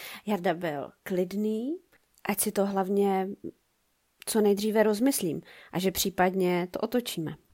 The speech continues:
Ne, jeli jsme dál. Když vám popíšu cestu,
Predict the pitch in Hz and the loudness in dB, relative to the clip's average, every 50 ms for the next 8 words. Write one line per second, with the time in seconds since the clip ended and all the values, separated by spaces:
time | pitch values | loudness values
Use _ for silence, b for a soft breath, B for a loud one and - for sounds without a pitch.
0 | _ _ _ _ _ _ _ _ _ - 220 226 226 233 233 220 202 208 202 208 | _ _ _ _ _ _ _ _ _ -4 -2 0 2 2 2 4 4 4 4 2
1 | - - - 185 175 180 - - - - 185 _ _ _ _ _ _ _ _ - | 0 0 0 0 0 0 -2 -4 -6 -8 -14 _ _ _ _ _ _ _ _ -6
2 | - 208 226 220 - 247 240 269 247 247 247 - 277 285 - 269 220 - - 180 | -4 -2 -2 0 2 2 2 2 2 0 0 0 -2 0 0 -2 -2 0 0 -2
3 | - - - 190 180 180 | -2 -2 -2 -4 -4 -4